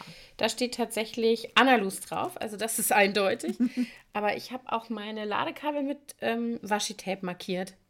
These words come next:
Speaker 1: Sowohl für mein Telefon als auch für meinen Laptop, weil ich keinen Bock mehr hab.
Speaker 2: Ja, ich hab auch auf meiner Maus
Speaker 1: Ständig zu diskutieren.
Speaker 2: Auf meiner Maus steht auch mit, äh,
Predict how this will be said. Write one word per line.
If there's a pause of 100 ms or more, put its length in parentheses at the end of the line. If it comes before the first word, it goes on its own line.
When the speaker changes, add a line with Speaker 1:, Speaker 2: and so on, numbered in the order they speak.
Speaker 1:
Sowohl
für
mein
Telefon
als
auch
für
meinen
Laptop,
weil
ich (480)
keinen
Bock
mehr
hab. (160)
Speaker 2:
Ja,
ich
hab
auch
auf
meiner
Maus
Speaker 1:
Ständig
zu
diskutieren.
Speaker 2:
Auf
meiner
Maus
steht
auch
mit,
äh,